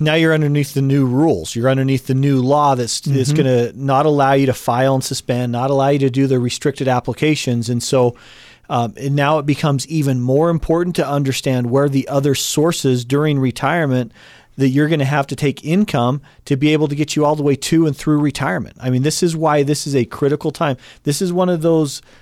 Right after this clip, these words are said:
Speaker 1: this is one of those, uh, watershed events. This is a big deal that's changing with Social Security,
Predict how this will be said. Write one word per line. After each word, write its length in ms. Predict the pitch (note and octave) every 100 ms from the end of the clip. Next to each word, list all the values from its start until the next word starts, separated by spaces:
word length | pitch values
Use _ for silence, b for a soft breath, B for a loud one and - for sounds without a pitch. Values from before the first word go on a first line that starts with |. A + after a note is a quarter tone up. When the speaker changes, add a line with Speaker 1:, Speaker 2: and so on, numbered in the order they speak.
| -
Speaker 1:
this 160 | D3
is 140 | E3+ E3
one 160 | E3
of 120 | E3
those, 300 | D3+ D3 C3 C3 -
uh, 240 | C3 A#2+
watershed 680 | A2+ A#2+ C#3+ D3+ C#3 - C#3+
events. 380 | C3+ C3 C3+ A2
This 200 | C#3 C3
is 100 | D#3+
a 120 | D3
big 420 | A#2+ - D3 D3 B2+
deal 460 | D3+ D3+ B2+ A#2+ B B -
that's 180 | C3
changing 520 | - - D#3+ E3 C#3+ C3+
with 120 | C3
Social 360 | - C3+ C#3
Security, 680 | C3 B2+ - D3 D3 B2+ A#2